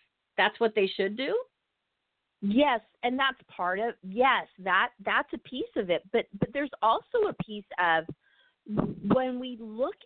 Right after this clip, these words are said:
Speaker 2: at a meal or when we look at an item, our brain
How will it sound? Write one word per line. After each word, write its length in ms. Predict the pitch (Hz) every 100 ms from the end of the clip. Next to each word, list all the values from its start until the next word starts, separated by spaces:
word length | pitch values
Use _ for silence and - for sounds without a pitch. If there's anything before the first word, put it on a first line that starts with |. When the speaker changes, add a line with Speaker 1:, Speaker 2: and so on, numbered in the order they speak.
| -
Speaker 2:
at 280 | 170 156 - _ _ _ _ _ _ -
a 100 | 208
meal 680 | 202 208 233 262 254 175 -
or 120 | 180
when 200 | 190 202
we 160 | 226 254
look 380 | 226 208 247 320 -
at 200 | 190 196
an 100 | 196 175
item, 520 | 160 160 202 202 170 175 _ _ _ -
our 240 | 226 294
brain 600 | 220 185 185 226 311 277